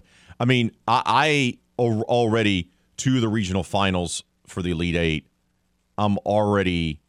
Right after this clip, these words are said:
kinda in love with. I'm, I'm not gonna lie. Yeah, Kansas State,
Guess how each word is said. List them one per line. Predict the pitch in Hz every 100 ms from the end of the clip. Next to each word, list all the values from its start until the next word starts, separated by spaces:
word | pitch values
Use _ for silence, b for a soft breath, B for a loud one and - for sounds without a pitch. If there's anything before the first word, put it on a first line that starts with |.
| _ _ _ _ _
kinda | - 104 92
in | 90
love | 85 85
with. | 67 69 -
I'm, | 90
I'm | 87
not | 82
gonna | 80
lie. | 82 -
Yeah, | 90 - b b
Kansas | - 131 139 120 107
State, | - 120 117 117 -